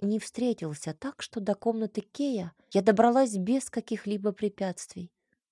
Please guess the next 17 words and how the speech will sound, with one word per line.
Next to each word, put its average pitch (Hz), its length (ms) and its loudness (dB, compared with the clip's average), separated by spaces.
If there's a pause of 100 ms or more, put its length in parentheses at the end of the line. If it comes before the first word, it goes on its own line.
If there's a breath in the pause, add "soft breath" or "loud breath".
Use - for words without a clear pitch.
(500)
На 294 100 2
этот 311 220 4
раз 262 220 6
постучала, 247 800 2 (140)
но 226 100 4
ответа 285 340 4
не 214 180 4
было, 165 300 0 (100)
и 214 60 6
я 214 120 6
решительно 240 540 0
толкнула 180 560 0
дверь. 160 380 -8 (760)
Кей 285 280 6
лежал 240 320 6
на 240 100 2
кровати. 226 600 -2